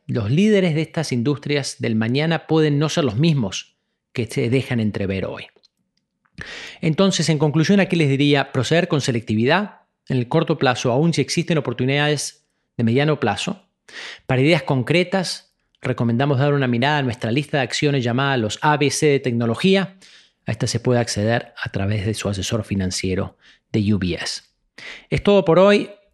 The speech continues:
Seguramente vamos a estar hablando mucho más de estos temas.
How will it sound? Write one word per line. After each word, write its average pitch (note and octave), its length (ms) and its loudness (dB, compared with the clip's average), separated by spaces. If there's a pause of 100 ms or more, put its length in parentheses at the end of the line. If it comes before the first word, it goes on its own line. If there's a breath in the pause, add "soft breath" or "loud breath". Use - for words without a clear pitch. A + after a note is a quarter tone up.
(180)
Seguramente D3+ 640 2
vamos C#3+ 120 4
a B2+ 60 -2
estar C#3+ 140 2
hablando C3+ 300 2
mucho D3+ 280 2
más D#3 100 4
de D3 60 2
estos C3+ 200 -4
temas. E3+ 600 0